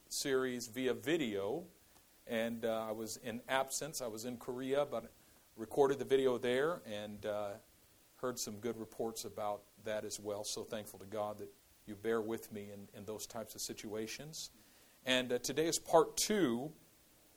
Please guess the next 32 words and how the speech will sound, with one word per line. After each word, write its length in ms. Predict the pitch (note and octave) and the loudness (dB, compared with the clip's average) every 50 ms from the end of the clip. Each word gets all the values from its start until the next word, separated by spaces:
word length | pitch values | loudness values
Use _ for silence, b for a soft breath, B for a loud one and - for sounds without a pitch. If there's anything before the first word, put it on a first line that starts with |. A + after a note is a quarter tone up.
| - - - - - - - - - | -6 -6 -6 -20 -20 -20 -20 -10 -4
of 120 | - A2 A#2 | 0 6 8
that 180 | C3+ C3 C3 | 8 8 8
series 500 | - - - F3 E3 D3+ C3 B2 B2 A2+ | 8 6 8 8 8 8 6 4 2 2
on 300 | A#2+ A2+ A2+ A2+ A#2 A#2 - - | 2 2 2 2 0 -4 -8 -8
family. 540 | - - - D#3+ D#3+ D#3 C#3 B2 A2+ A2+ A#2 | -4 0 2 4 6 6 4 4 2 -2 -2
And 100 | A#2+ B2+ | -2 -2
I 40 | |
want 140 | D3 F3+ G3 | -2 -2 -2
to 60 | F3+ | -2
draw 220 | D3 D3+ E3+ F#3 F#3+ | 0 4 4 4 4
your 160 | F#3 E3+ D3+ | 4 2 0
attention 500 | D3 - E3 D#3+ D#3 - - B2 G#2 G2+ - b b b b b b | -2 -2 -4 -4 -4 -4 -4 -4 -6 -6 -8 b b b b b b
to 60 | - | -6
the 60 | C3 C#3+ | 0 4
book 160 | - G3 G3+ | 4 6 6
of 100 | G3 - | 4 2
Matthew 460 | D3 D3 D3+ E3 E3+ - - C#3+ C3+ | 4 4 4 4 4 4 2 -2 0
chapter 400 | - - D#3+ D3 D3 - D3 B2+ | 2 6 6 6 6 6 2 0
nineteen 640 | A#2+ B2 C3 C#3 C#3+ C#3 - - - D#3 C#3 C3 G#2 | 2 2 2 0 0 -2 -4 -4 -4 -4 -2 -2 -2
as 160 | A2 A2+ - | -2 -4 -4
we 100 | C3 A#2+ | -6 -6
take 280 | A2+ - C3 B2 - - | -4 -2 -2 -2 -2 -4
this 160 | B2 G#2+ - | -4 -4 -4
to 140 | - B2+ A2+ | -2 -2 -2
another 260 | A2 A2 A2 G#2+ G#2 | -2 -2 -2 -2 -2
level. 340 | G#2+ A2 G#2+ G2 G2+ F#2 - b b b b b b b b | -2 -2 -2 -2 -4 -6 -8 b b b b b b b b
Matthew 480 | A#2 C3 C#3+ D#3 D#3 - - E3 D#3+ D3+ | 2 4 6 6 4 4 0 -2 -2 -2
nineteen, 840 | C#3 B2+ C3 C3 C3+ C#3 C3+ - - - - - D#3 C#3 A#2 A#2 A#2 | 0 2 2 2 2 0 -4 -8 -10 -8 -6 -4 0 0 0 0 0
beginning 300 | A2+ A2 B2 A#2+ A2+ A#2+ | 0 0 0 0 0 0
at 100 | A2 G2+ | -2 -2
verse 300 | A2 A2+ G2 - - - | -2 -2 0 -2 -4 -4
one. 360 | F#2+ G2 G#2+ A2 G#2 F#2+ F2 | -4 -4 0 0 0 0 -2